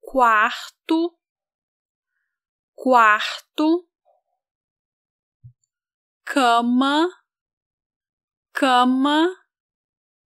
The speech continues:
Lençol, lençol.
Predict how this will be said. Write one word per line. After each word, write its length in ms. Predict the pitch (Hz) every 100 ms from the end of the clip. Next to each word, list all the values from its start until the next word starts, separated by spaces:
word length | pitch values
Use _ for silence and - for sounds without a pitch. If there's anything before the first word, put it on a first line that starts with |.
| _ _ _ _ _ _ _ _ _ _
Lençol, 1400 | - 240 254 294 330 349 - - 254 214 208 214 254 311 - _ _ _ _ _ _ _ _ _ _ _ _ -
lençol. 1300 | 226 240 285 339 349 - - 233 208 214 233 269 -